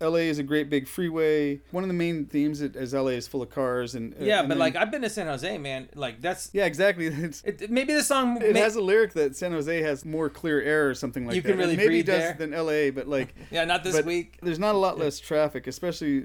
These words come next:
Speaker 1: lately. So it's, it is funny. But, you know, San Jose is probably
Speaker 2: This song
Speaker 1: San
Speaker 2: hit
Speaker 1: Jose
Speaker 2: harder.
Speaker 1: is probably pretty different than
Speaker 2: Yeah.
Speaker 1: L A
Speaker 2: Th-, this
Speaker 1: back
Speaker 2: song
Speaker 1: then.
Speaker 2: hit differently, like, when it came out.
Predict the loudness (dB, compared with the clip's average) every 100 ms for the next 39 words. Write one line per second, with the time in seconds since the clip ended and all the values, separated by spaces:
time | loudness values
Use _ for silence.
0 | -4 0 0 2 -4 -2 -2 0 0 0
1 | 0 -2 -2 -2 -2 -4 -2 -2 -2 -2
2 | -2 -4 -4 -2 -2 -2 -4 -10 -6 -2
3 | 0 2 2 2 2 4 4 4 2 0
4 | -2 -2 -6 -4 -4 -4 -8 -8 -6 -6
5 | -2 -2 -2 -4 -2 0 2 2 0 -2
6 | -4 -4 -4 -4 -4 -2 -2 -4 -8 -8
7 | -4 -2 -2 -2